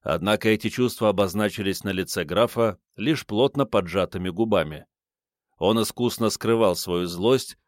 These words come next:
под маской непринуждённой вежливости. Но Матье Дюран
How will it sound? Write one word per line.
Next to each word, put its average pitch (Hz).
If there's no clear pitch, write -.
под 85
маской 120
непринуждённой 110
вежливости. 78
Но 104
Матье 113
Дюран 113